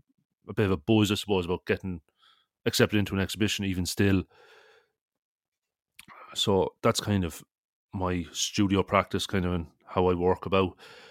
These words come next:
As far as the podcast goes, then the, I'll just go, I'll address the name first off. Uh,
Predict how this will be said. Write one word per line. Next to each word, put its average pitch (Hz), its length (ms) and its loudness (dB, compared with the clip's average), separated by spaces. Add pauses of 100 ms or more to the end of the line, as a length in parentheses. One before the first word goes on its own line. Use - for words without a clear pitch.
(360)
As - 80 -8
far 110 280 6
as 113 120 2
the 101 320 0
podcast 104 460 2
goes, 92 280 0
then 95 340 0 (1120)
the, 101 360 4
I'll 104 300 4
just - 240 -2
go, 107 200 8 (160)
I'll 95 200 0 (140)
address 113 260 2
the 95 80 -8
name 95 260 2
first 98 360 2
off. 95 240 4 (840)
Uh, 95 260 2